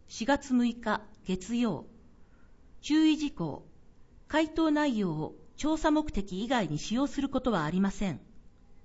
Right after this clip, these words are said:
問い合わせ先、総務課、電話、五六の一二三二。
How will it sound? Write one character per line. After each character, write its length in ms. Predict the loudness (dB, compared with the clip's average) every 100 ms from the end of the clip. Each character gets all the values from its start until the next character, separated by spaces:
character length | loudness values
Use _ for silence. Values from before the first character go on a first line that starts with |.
| -20 -20 -20 -20 -4
問 180 | 2 4
い 60 | 6
合 40 |
わ 100 | 4
せ 140 | 2 -2
先、 460 | -4 -4 -8 -10 -14 -20 -20 -20
総 320 | -6 2 4
務 140 | 4 2
課、 260 | 0 -2 -2 -20 -20 -20 -20 -20 -6
電 320 | 0 2 4
話、 220 | 2 0 -2 -20 -20 -20 -10
五 240 | 0 2 4
六 260 | 2 0
の 240 | -2 -2 -8 -18 -10
一 280 | -6 0 2
二 200 | 4 2
三 360 | 0 0 2
二。 260 | 0 -2